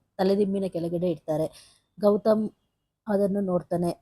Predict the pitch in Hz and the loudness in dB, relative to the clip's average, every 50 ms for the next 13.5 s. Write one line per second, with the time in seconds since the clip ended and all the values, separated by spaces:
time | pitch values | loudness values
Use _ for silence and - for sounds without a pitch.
0 | _ _ - 185 175 170 165 180 185 - - 190 202 208 208 208 202 220 214 196 | _ _ -2 -2 -2 -2 -2 -2 -4 -4 -4 -2 -2 0 0 0 0 0 0 0
1 | 180 175 165 190 185 196 202 190 180 165 175 - - 175 170 170 175 180 165 - | 0 0 0 -2 -2 -2 -2 -4 -2 -4 -6 -4 -2 -4 -4 -2 -2 -4 -4 -4
2 | 196 180 175 175 180 180 170 165 165 175 170 - - - 175 - - 160 156 - | -2 -2 -2 0 -2 0 0 0 0 0 -2 -6 -12 -18 -10 -4 -2 -2 -2 0
3 | - 165 - - _ _ _ _ _ _ _ - 220 208 180 - 175 - - _ | 0 -2 -2 -2 _ _ _ _ _ _ _ -6 -6 -4 -4 -2 -4 -4 -4 _
4 | - - 196 208 208 214 202 185 180 175 196 196 202 208 185 - 175 185 180 185 | -6 -4 -2 0 2 2 2 2 2 0 -2 -2 -2 -4 -6 -6 -6 -4 -2 0
5 | 185 185 190 180 170 165 170 190 190 185 - 160 - 180 160 - 233 247 247 - | 0 0 0 -2 -4 -4 -2 -2 -4 -2 -4 -4 -4 -4 -4 -2 -4 -4 -2 0
6 | 240 196 - 226 202 196 202 202 208 196 185 - 196 180 175 165 170 165 - 175 | -2 0 0 0 0 0 0 0 -2 -2 -2 -2 -4 -2 -2 -2 -4 -2 -2 -2
7 | 175 175 170 170 165 170 202 196 180 165 170 - 175 - - - 165 160 165 151 | 0 0 0 -2 -2 -2 -2 -2 -2 -2 -4 -6 -10 -10 -8 -8 -8 -8 -8 -10
8 | - _ _ _ _ _ _ _ _ _ _ _ _ - 240 240 233 247 240 214 | -14 _ _ _ _ _ _ _ _ _ _ _ _ -4 -2 0 0 0 0 0
9 | 208 202 196 226 226 220 233 233 208 196 185 180 - 208 190 180 180 180 175 - | 0 -2 0 0 0 2 2 2 2 2 0 0 0 -2 0 0 0 0 -2 -4
10 | - 185 175 175 175 180 190 202 208 214 202 208 214 214 185 185 175 170 190 196 | -4 -4 -2 -2 -2 -2 0 0 0 0 0 -2 -4 -2 -2 -2 -2 -2 -2 -4
11 | 190 202 185 - 180 - 202 185 190 180 190 190 185 170 160 165 175 180 180 170 | -6 -6 -8 -10 -12 -10 -8 -6 -6 -4 -4 -4 -6 -6 -6 -6 -4 -4 -4 -4
12 | 165 156 - 180 180 180 - _ _ _ _ - - 202 208 202 214 214 196 185 | -6 -10 -12 -12 -12 -12 -14 _ _ _ _ -4 -2 -2 0 0 0 0 0 -2
13 | 180 175 180 175 175 - 226 226 - | 0 0 -2 -2 -2 -4 -6 -8 -8